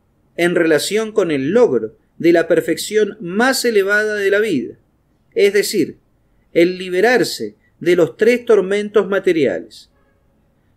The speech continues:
Todo el mundo está lleno de lamentación a cada momento. Todo el mundo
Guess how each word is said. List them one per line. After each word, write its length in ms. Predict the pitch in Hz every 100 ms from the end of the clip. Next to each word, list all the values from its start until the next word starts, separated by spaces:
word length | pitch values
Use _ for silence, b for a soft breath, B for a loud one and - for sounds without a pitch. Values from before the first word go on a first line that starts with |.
| _ _
Todo 280 | 226 254 247
el 80 |
mundo 540 | 233 254 254 254 240 - _ -
está 260 | 180 208
lleno 380 | 220 - 262 262
de 100 | 247
lamentación 920 | 220 208 202 196 190 - 247 135 110 _
a 200 | 160 147
cada 300 | - 202 208
momento. 580 | 208 214 226 131 104 - _ _ _ _ _ _
Todo 280 | - 175 196
el 60 | 190
mundo 600 | 202 214 214 220 220